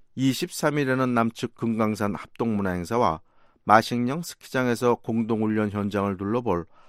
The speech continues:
한국 측 사전점검단이 이 박 삼 일 일정으로 금강산을 방문합니다. 문재인 한국 대통령은 이십 일 청와대 회의에서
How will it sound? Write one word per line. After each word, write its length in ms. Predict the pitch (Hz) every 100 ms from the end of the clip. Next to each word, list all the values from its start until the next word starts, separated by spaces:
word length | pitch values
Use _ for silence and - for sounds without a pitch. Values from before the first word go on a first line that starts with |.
| -
한국 500 | - 123 123 107 -
측 180 | - -
사전점검단이 1120 | - 147 135 123 117 110 107 104 104 104 104 -
이 180 | 104
박 220 | 98 98 -
삼 220 | 98 98
일 100 | 90
일정으로 540 | 85 104 120 120 80 - - -
금강산을 720 | - 107 95 90 80 80 92
방문합니다. 600 | 110 110 107 101 104 98 - _ - _ _ - _ - _ _ - -
문재인 420 | 127 139 127 160
한국 360 | 175 151 135 123
대통령은 580 | 135 - 127 123 123 120
이십 340 | 117 - 107
일 180 | 113 113
청와대 560 | - - 120 107 110 - - -
회의에서 580 | 104 107 117 113 85